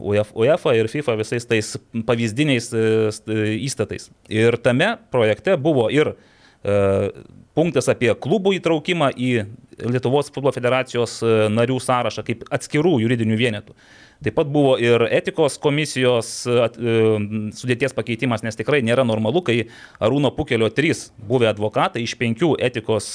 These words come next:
e, komisijos narių, jie dalyvauja priimant sprendimus ir tas vienas iš sprendimų buvo paskui Pauliaus Mažinsko, e,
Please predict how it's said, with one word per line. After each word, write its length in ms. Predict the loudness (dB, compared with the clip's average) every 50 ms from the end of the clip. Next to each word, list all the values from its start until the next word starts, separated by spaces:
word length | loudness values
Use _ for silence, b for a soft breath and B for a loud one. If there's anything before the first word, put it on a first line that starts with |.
| 0
e, 220 | 0 2 2 0 -2
komisijos 560 | -2 -2 -2 -2 -2 -4 -2 -2 -2 -2 -2
narių, 320 | 0 0 0 2 2 0 -2 B B B B B B B
jie 240 | 0 2 2 0 0 -4
dalyvauja 760 | -2 0 2 2 2 2 2 2 4 4 4 4 4 2 0 -4 -6
priimant 320 | -2 -2 0 0 0 -2 -2
sprendimus 480 | -2 -2 -2 0 -2 -2 -2 0 0
ir 100 | -2 -2
tas 220 | 0 -2 -2 -2 -2
vienas 180 | -4 -4 -4
iš 60 | -6
sprendimų 340 | -4 -4 -2 -2 0 -2 0
buvo 220 | 2 2 2 2 0
paskui 240 | -2 -6 -6 -6
Pauliaus 320 | -2 -2 0 0 0 0 -2
Mažinsko, 520 | -4 -2 -2 -2 -4 -2 -2 -2 -2 -2 -4 B B B B _ -6
e, 340 | -2 0 0 2 2 0 0